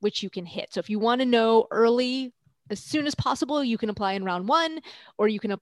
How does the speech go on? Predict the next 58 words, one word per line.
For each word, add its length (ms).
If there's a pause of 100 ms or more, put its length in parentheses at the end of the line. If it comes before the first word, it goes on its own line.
which 140
is 120
normally 320
around 180
sort 160
of 60
September, 360
October. 440 (320)
You 100
can 140
apply 220
in 100
round 220
two, 260
which 120
is 140
usually 540
January, 800 (680)
or 160
you 140
can 100
apply 240
in 100
round 220
three, 240
which 160
is 140
usually 260
March 240
and 80
April. 380 (560)
So 140
when 120
covid 480
really 240
hit 380 (440)
the 140
U 220
S 100
hard 380
in 100
March, 480 (440)
that 240
was 120
around 560
the 80
time 340
when 120
a 40
lot 200
of 80
schools 340
would 120
have 320
their 120
round 260
three 220
deadlines. 640